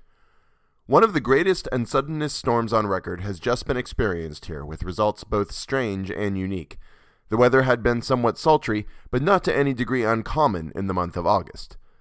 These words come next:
Saturday evening was as fine as was ever known, and the great body of holidaymakers laid out yesterday for visits to Mulgrave Woods, Robin Hood's Bay, Rig Mill, Runswick, Staithes,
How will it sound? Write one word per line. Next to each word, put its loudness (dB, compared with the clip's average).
Saturday 2
evening -2
was -2
as -4
fine 2
as -2
was -2
ever 2
known, -2
and -4
the -2
great 0
body 6
of 0
holidaymakers 0
laid 0
out 0
yesterday -2
for -6
visits -6
to -6
Mulgrave 0
Woods, -2
Robin 6
Hood's 2
Bay, 2
Rig -2
Mill, 2
Runswick, 0
Staithes, -2